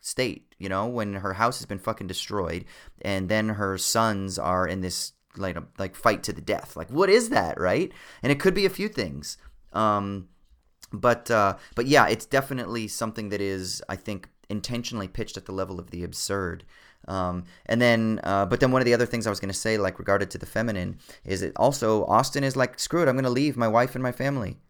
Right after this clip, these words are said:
I'm done. I got kids and a wife, and I'm gonna leave all of them." So again, there's, like, this, this cavalier disrespect that he has, which is also, I think, part of, um, kind of him losing himself. But again, it's, it's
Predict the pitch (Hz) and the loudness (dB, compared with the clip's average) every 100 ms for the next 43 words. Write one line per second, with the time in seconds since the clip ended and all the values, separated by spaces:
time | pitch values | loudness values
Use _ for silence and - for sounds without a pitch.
0 | _ - 113 135 139 95 - - 117 123 | _ -4 2 4 4 0 -8 2 6 6
1 | - 147 156 151 - 117 127 135 - 117 | 6 4 4 0 0 4 4 4 2 -2
2 | 123 107 110 151 113 87 87 80 67 87 | -2 -4 -4 -4 -4 -4 -6 -10 -14 -18
3 | - - - 127 123 180 139 117 120 - | -20 -12 -6 -4 -2 -2 -2 -4 -6 -6
4 | 120 - - _ - 110 - - 139 135 | -10 -10 -16 _ -14 -12 -6 0 0 0
5 | 120 123 95 110 - 95 - 104 - 95 | 0 0 0 -4 -6 -8 -2 -2 -4 -10
6 | 92 87 80 85 135 - _ _ _ - | -8 -6 -6 -8 -10 -12 _ _ _ -8
7 | 104 104 117 117 110 104 101 - - 113 | -6 2 2 2 -4 0 -2 -2 -2 0
8 | 110 - 95 92 90 - 90 85 87 90 | 0 -2 -2 -4 -8 -10 -8 -8 -8 -14
9 | - - 113 98 113 107 95 - _ _ | -10 -4 -2 -2 -2 -4 -8 -14 _ _
10 | _ _ _ - 107 117 110 95 90 85 | _ _ _ -8 -2 0 0 -4 -6 -6
11 | - 65 - - - 101 98 113 110 101 | -6 -8 -10 -8 -4 -2 0 2 2 -2
12 | - - - 92 - - | -4 -4 -4 -8 -8 -10